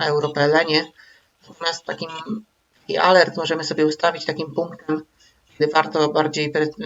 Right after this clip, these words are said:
y, bardziej dokładnie śledzić, y, tą parę walutową, to było wybicie punktu B.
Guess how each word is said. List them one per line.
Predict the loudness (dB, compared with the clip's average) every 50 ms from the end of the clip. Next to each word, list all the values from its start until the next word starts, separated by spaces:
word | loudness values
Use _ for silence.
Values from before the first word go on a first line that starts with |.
| -2 0 0 0
y, | 2
bardziej | 0 0 0 0 0
dokładnie | 0 0 0 0 -2 -2 -4 -6
śledzić, | -4 -2 -2 -2 -2 -2 -4 -4 -2 0
y, | 2 2 2 2
tą | 0 -2 0
parę | 0 0 2 2
walutową, | 2 2 2 2 0 0 0 -2 -6
to | -6 -12 -8 -4
było | -2 -2 -2 -2
wybicie | -4 -6 -6 -6 -2 -2 -2 -2
punktu | -2 -6 -10 -10 -12 -4 0
B. | 2 4 4 4